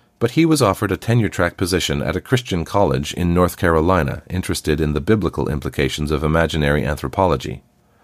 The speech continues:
And Lisa is up in the mountains somewhere, close to the Scythian and Sarmatian border, studying women's initiation rites. I will stand beside Shyla and her family on the balcony of the palace,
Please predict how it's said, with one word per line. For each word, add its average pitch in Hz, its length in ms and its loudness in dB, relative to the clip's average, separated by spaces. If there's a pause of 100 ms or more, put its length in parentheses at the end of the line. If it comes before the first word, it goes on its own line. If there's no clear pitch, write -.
(420)
And 98 100 -2
Lisa 107 420 2
is 85 200 -4
up - 180 0
in 120 80 2
the 117 80 4
mountains 76 460 -2
somewhere, 69 480 -4 (220)
close 135 280 2
to - 100 -4
the 107 120 -2
Scythian 110 480 2
and 85 120 -2
Sarmatian 90 680 0
border, 73 360 0 (360)
studying 107 560 2
women's 95 320 2
initiation 85 640 -2
rites. - 460 -10 (920)
I 87 220 2
will 82 160 -2
stand 85 380 -2
beside 82 340 0
Shyla 82 480 0
and 82 160 -4
her 85 80 -4
family 82 500 -2
on 85 140 -4
the 80 80 -4
balcony 95 440 0
of 87 120 -2
the 92 80 -4
palace, 87 480 -2